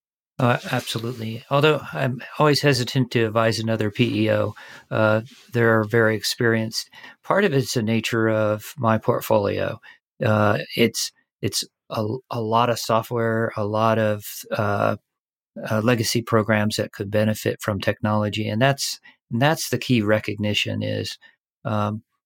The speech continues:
if you look at Agile DevOps, we didn't learn that from inside the department. We didn't learn it from our traditional,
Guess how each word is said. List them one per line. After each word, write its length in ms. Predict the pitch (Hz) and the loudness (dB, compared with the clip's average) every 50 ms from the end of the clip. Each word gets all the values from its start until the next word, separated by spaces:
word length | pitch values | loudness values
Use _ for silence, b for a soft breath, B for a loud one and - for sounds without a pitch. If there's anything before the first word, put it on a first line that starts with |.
| - | -6
if 160 | - 117 - 135 | -4 0 2 4
you 80 | 135 | 6
look 160 | 131 156 147 | 6 6 6
at 80 | 143 123 | 4 4
Agile 280 | 120 117 117 110 104 98 | 4 2 2 0 0 0
DevOps, 600 | 110 107 98 98 98 101 104 - - - - - _ - | 2 0 0 0 -2 -6 -8 -10 -12 -14 -16 -16 _ -6
we 140 | 117 113 | -2 2
didn't 220 | 117 135 131 127 120 | 4 4 4 4 2
learn 320 | 113 120 120 120 120 113 | 2 4 4 4 4 4
that 340 | 107 107 107 107 110 - - | 4 2 0 0 -2 -6 -8
from 520 | - - 110 107 107 107 107 104 104 107 _ _ _ - | -4 -2 0 2 2 2 2 0 -2 -4 _ _ _ -2
inside 640 | - 117 110 117 110 - - 113 107 107 107 101 98 - | 0 2 4 4 2 2 2 2 2 2 2 0 -2 -4
the 120 | 107 104 | -8 -8
department. 800 | - - - - - 113 104 104 - - 101 98 123 - - - b b b b b _ _ _ | -8 -10 -8 -2 0 0 0 0 -2 -6 -8 -8 -8 -10 -14 -18 b b b b b _ _ _
We 100 | - 104 | -2 0
didn't 340 | 104 117 123 117 123 120 120 | 2 4 6 6 4 4 4
learn 260 | 110 113 113 113 110 | 2 4 4 4 4
it 120 | 113 113 - | 2 2 0
from 300 | - - 113 107 104 104 | -2 0 0 0 0 -2
our 220 | 104 104 104 107 | -2 -4 -4 -4
traditional, 880 | - - 110 98 104 110 110 - - 107 107 107 104 104 104 104 - | -4 -4 -2 0 0 2 2 0 -2 -2 -4 -4 -4 -4 -6 -8 -10